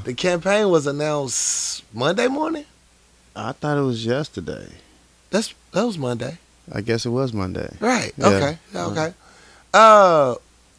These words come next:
Speaker 1: the beautiful day that pissed off a lot of white people.
Speaker 2: Mm-hmm.
Speaker 1: Nike has made Colin Kaepernick their, uh, main spokesperson
Speaker 2: Yeah.
Speaker 1: for their Just Do It thirtieth anniversary campaign, along with Serena Williams and a few other,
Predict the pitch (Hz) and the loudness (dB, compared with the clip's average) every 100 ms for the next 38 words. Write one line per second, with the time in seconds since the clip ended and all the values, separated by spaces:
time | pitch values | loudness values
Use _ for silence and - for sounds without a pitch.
0 | _ 160 170 311 320 269 240 160 208 214 | _ -4 6 8 8 4 2 4 4 4
1 | 180 160 214 196 175 175 170 156 135 151 | 2 2 4 4 4 4 4 4 6 6
2 | 151 147 143 147 123 101 104 85 _ _ | 6 6 4 2 -2 -6 -10 -18 _ _
3 | - 104 104 104 - - 120 175 208 214 | -12 -10 -10 -12 -18 -6 2 4 4 0
4 | 226 240 208 - 131 123 113 - - 131 | -4 -4 -8 -2 0 0 -2 -10 -10 -4
5 | 143 131 123 - 160 170 - - 170 143 | 0 0 -2 -2 -2 -2 -4 -6 -6 -4
6 | 135 147 _ 131 135 139 147 147 147 151 | -4 -6 _ -8 -2 0 0 -2 -2 0
7 | 147 143 170 196 - 247 254 143 113 - | 0 -2 -2 -2 -4 -12 -10 -6 -6 -8
8 | - _ _ 113 104 - 90 - - 180 | -18 _ _ -8 -6 -8 -14 -20 -2 4
9 | 185 170 170 196 165 156 202 190 - 185 | 4 4 2 0 0 0 2 2 2 2
10 | 208 190 190 202 180 - 262 151 123 127 | 2 2 0 0 -4 -4 -2 -2 -4 -4
11 | 110 117 107 87 - - - 175 175 175 | -4 -4 -4 -6 -12 -20 -4 2 4 4
12 | 160 - 151 151 151 160 151 151 175 208 | 2 0 2 0 0 0 0 0 -4 -8
13 | - - - _ 151 151 143 160 147 135 | -14 -20 -20 _ -2 -2 -2 -2 0 -2
14 | 131 | -4